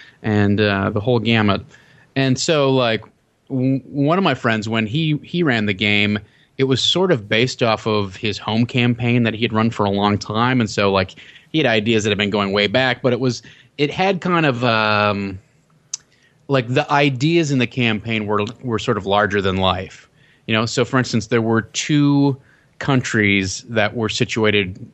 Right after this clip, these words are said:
right next to each other. There were a-, essentially one company or one country that had split in half, and one country was called something like the Nation of Hats, and the other country was called the Nation of No Hats.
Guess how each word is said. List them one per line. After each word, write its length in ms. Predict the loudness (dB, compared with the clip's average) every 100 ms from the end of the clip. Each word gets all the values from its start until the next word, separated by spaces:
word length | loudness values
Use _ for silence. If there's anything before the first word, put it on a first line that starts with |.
| -10
right 220 | -2 0
next 240 | 0 -4 -4
to 80 | -6
each 140 | -4
other. 240 | -6 -6
There 140 | -6 -2
were 80 | 0
a-, 180 | 0 -4 -4
essentially 460 | -4 -2 -2 0 0
one 260 | 2 2
company 520 | 0 -2 -2 -2 -2 -2
or 140 | -2
one 180 | 0 0
country 340 | 0 -2 -2
that 140 | 0 0
had 240 | -2 -4
split 400 | -6 -6 -2 -2
in 140 | -2 -2
half, 520 | -2 -4 -6 -16 -20 _ -20 -20 -20 -20 -18 -4
and 280 | 0 0 0
one 180 | 0 0
country 680 | 0 -2 0 0 2 0 -4 -20 -6
was 640 | -2 0 0 -2 -6 -10 -14 _ _ _ _ _
called 300 | -4 0 0
something 260 | -2 -2 -2
like 220 | -2 0
the 100 | 0
Nation 380 | 2 0 -2 -2
of 80 | -4
Hats, 600 | -2 -2 -4 -8 -12 -12 _ _ -10
and 420 | -2 0 0 -2
the 160 | -4 -4
other 180 | -2 -2
country 320 | 0 0 0
was 140 | 0
called 180 | 0 0
the 80 | 2
Nation 380 | 2 0 -2 -4
of 80 | -2
No 200 | 0 0
Hats. 560 | -2 -4 -10 -12 -14